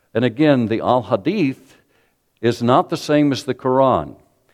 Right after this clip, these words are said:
Now, notice the next statement. "Behold, thou didst say to one who had received the grace of Allah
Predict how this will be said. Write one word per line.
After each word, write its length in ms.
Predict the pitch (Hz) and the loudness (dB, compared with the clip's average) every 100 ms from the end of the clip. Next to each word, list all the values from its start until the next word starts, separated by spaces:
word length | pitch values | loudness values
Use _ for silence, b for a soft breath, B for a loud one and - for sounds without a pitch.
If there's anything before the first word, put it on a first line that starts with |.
| _ _ | _ _
Now, 200 | 101 120 | -2 0
notice 440 | 120 170 202 190 - | 4 4 4 2 0
the 100 | 131 | 0
next 280 | 135 127 - | 0 -2 -6
statement. 500 | 113 95 - 69 _ - | -2 -2 -4 -20 _ -10
"Behold, 540 | 107 98 135 190 196 | -10 -6 4 6 6
thou 200 | 147 147 | 6 4
didst 240 | 127 113 - | 4 -4 -10
say 280 | - 156 160 | 0 0 2
to 100 | 113 | 0
one 340 | 113 143 151 | 2 2 2
who 160 | 123 110 | -2 -4
had 120 | 104 | -4
received 580 | 98 92 - 160 156 113 | -8 -8 -6 -4 -4 -4
the 100 | 95 | -4
grace 420 | 117 143 156 - | 2 0 0 -6
of 140 | 120 | -4
Allah 480 | 117 117 117 90 82 | 0 0 2 0 -2